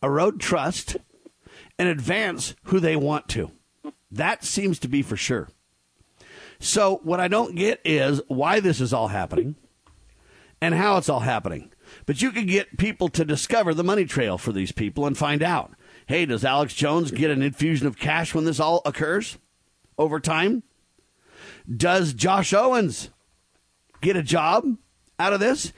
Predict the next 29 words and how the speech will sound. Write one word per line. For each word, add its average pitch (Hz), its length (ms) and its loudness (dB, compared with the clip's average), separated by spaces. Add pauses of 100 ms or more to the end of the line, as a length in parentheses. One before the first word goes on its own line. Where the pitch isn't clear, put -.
(140)
He 151 80 -2
claims 214 360 0
in 196 80 4
the 175 80 2
story 220 300 4
that 170 120 2
he 156 180 2 (380)
took 220 180 0
a 190 60 0
job 190 280 0
making 165 340 0
seventy-five 202 720 0
percent 175 380 -2
less 147 260 0
money 156 360 0 (1800)
to 160 100 0
get 190 120 2
away 190 160 4
from 156 140 0
Alex. 147 500 -4 (1800)
Okay, 139 360 0
now 147 160 0
maybe 135 220 2
that's 139 180 0
true, 165 160 -2
maybe 139 240 0
it's 139 140 -4
not, 196 220 2
but, 147 100 -6